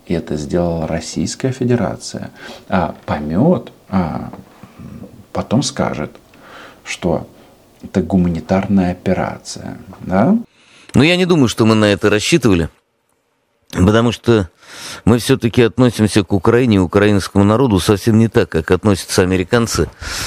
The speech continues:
Speaker 2: а, к Сирии, Афганистану, Ираку, к Ливии.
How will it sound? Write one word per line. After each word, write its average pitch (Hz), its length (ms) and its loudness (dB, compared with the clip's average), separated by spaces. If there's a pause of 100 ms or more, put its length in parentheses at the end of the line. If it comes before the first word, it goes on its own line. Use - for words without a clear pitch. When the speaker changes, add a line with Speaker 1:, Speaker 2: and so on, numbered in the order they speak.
(160)
Speaker 2:
а, 80 280 2 (100)
к 85 500 0
Сирии, 104 840 4
Афганистану, 87 960 2 (100)
Ираку, 82 600 0 (140)
к - 40 0
Ливии. 95 400 2